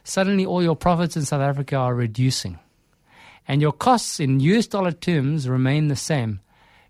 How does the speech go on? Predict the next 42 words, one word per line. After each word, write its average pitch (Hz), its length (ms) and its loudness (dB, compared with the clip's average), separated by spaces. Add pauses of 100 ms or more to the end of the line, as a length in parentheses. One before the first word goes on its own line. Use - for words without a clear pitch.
you 139 200 -2
need 160 260 0
to - 80 -8
increase 143 540 -4
the 127 100 -10
price 113 420 -4
of 107 160 -6
your 110 280 -4 (420)
Big 110 160 -4
Mac. - 400 -4 (500)
So - 220 -4
that 208 160 4
hasn't 247 280 4
happened 196 340 2
yet, 131 220 -2
and 135 100 2
inflation 175 460 0
takes 165 240 -4
a 143 60 -4
while 131 280 0
to 131 100 -6
work 123 240 -2
its - 120 -12
way 127 160 -4
through 139 240 -4
into 127 220 -4
the 117 100 -8
system. 104 440 -6 (720)
But, 147 280 0
uh, 156 260 2
uh, 165 220 -6
uh, 143 260 -4
certainly 185 680 -2 (280)
purchasing 165 460 -2
power 160 300 -2
parity 170 600 -2
indicates 185 760 -2
that 139 160 -6
South 143 200 -2
African 165 340 -4
prices 160 480 -4
are 123 140 -6